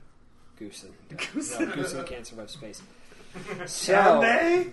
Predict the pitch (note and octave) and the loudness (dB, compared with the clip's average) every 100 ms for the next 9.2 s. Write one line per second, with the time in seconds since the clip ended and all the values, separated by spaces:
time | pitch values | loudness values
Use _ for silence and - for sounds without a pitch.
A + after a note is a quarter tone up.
0 | A#3+ A#3+ - A3 A3+ A3+ A#3 B3 - - | -10 -14 -4 -2 -2 -4 -4 -6 -8 -14
1 | D#4+ F4 - E4+ D#4+ E4+ F#4 - G4+ G#4+ | -12 -12 -10 -10 -8 -8 -10 -8 -8 -8
2 | E3+ E3+ - - - E4 E3+ A#3+ - - | -8 -8 -10 -18 -20 -14 -10 -4 -4 -4
3 | F4 - - - - C5 - - D4+ - | -6 0 8 12 12 12 12 12 10 8
4 | - G#4 F#4 F#4+ F#4+ G#4 D#3+ D#3+ D3+ - | 8 8 4 2 2 6 6 6 4 -2
5 | E4+ - - - - D3+ D#3+ D#3+ E3+ D#3 | -4 -8 -20 -20 -16 -4 -2 2 0 0
6 | B2+ E3 F3 - E3+ C#3 C#3 C#3+ - - | -4 -4 -4 -2 -4 -2 -2 -2 -4 -4
7 | C#3+ B2+ - A#2 C3 C#3 C3+ B2 - B2 | -8 -10 -10 -10 -8 -10 -10 -12 -12 -12
8 | A2 G#2 - - G2 - - - G2 F#2 | -12 -14 -14 -12 -12 -12 -14 -14 -14 -16
9 | D#2 | -12